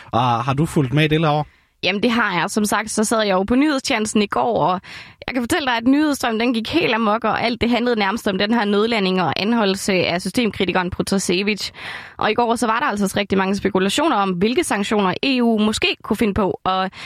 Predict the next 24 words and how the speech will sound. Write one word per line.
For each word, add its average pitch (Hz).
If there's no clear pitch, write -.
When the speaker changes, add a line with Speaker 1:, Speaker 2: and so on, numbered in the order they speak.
Speaker 2:
lave 190
over 196
for 190
Hviderusland. 190
Og 190
så 214
har 233
jeg 208
kunnet 240
læse 294
her 254
til 220
morgen, 214
at 214
lederne 226
faktisk 208
er 190
blevet 285
enige 247
om 220
nye 226
sanktioner. 240
Speaker 1:
Ja, 101
altså, 117